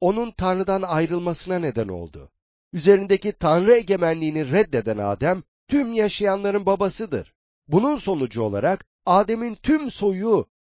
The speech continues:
Tanrı'dan ayrı olarak dünyaya gelir. Wolof atasözünün dediği gibi, bir salgın hastalık,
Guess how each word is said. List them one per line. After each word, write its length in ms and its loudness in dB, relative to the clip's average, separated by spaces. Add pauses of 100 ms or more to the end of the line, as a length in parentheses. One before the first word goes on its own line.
Tanrı'dan 540 0
ayrı 340 -2
olarak 440 -4
dünyaya 440 -8
gelir. 480 -20 (520)
Wolof 380 4
atasözünün 720 -4
dediği 360 0
gibi, 320 -14 (320)
bir 180 2
salgın 460 2
hastalık, 560 0